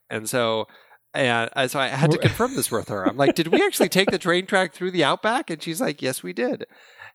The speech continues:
Speaker 1: And she's like, "Don't you remember all the kangaroos jumping around?" I'm like, "I don't remember that at all, but I know I took the train track." And so I like to think that it happened to be around this time. I'm,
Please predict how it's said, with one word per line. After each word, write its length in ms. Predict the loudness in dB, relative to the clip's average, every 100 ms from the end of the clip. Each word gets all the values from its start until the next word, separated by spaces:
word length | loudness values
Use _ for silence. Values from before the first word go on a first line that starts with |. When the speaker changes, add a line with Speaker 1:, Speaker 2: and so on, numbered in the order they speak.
| _
Speaker 1:
And 200 | -4 -4
she's 160 | -2 0
like, 100 | 0
"Don't 180 | 0 0
you 60 | 0
remember 220 | 2 2
all 80 | 0
the 60 | 0 0
kangaroos 440 | 0 -2 -4 -2
jumping 280 | -2 -2 -2
around?" 280 | -2 -2 -2
I'm 100 | -6
like, 200 | -8 -8
"I 120 | -10
don't 200 | -8 -8
remember 260 | -2 -2 0
that 160 | 0 0
at 80 | 0
all, 200 | 0 0
but 160 | 0
I 80 | 0
know 180 | 0 -2
I 80 | -2
took 180 | -6
the 80 | -6
train 220 | -4 -4 -4
track." 300 | -4 -6 -8
And 100 | -4
so 280 | 2 2 0 -6 -20 -20 _ 4
I 80 | 4
like 320 | 6 2 0
to 100 | -2
think 260 | 0 0 0
that 100 | -4
it 100 | -2
happened 380 | -2 -2 -4
to 40 | -10
be 160 | -6
around 320 | -4 -2 -4 -4
this 160 | -10
time. 360 | -8 -8 -8 -8
I'm, 160 | -8